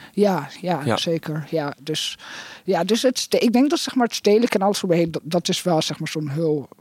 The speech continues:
Speaker 1: wijd omvat. En dus meer gewoon, daar is denk ik meer gewoon, zeg maar, misschien de materiële ik meer, zeg maar, gegrond in omstandigheden en
Speaker 2: Ja.
Speaker 1: zo een beetje.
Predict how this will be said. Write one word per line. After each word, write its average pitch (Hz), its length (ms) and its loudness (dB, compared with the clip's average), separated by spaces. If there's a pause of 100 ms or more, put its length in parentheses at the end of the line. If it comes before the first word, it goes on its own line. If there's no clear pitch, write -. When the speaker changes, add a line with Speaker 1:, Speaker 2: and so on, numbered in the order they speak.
(140)
Speaker 1:
wijd 147 300 -2
omvat. 143 460 -6
En 139 60 -2
dus 147 140 -4
meer 151 200 0
gewoon, 147 240 -6 (200)
daar 160 440 2 (120)
is 175 200 -2
denk 190 220 2
ik 175 120 -6
meer 175 260 4
gewoon, 165 340 2
zeg - 160 -6
maar, 156 140 0 (1080)
misschien 156 300 -6
de 165 60 0
materiële 170 560 0
ik - 180 -4
meer, 226 280 -2
zeg - 160 -4
maar, 202 120 -2
gegrond - 320 -8
in 170 100 -2
omstandigheden 233 880 -4
en 156 280 -4 (280)
Speaker 2:
Ja. 139 180 -4 (680)
Speaker 1:
zo 165 180 0
een 208 140 0
beetje. 240 460 -2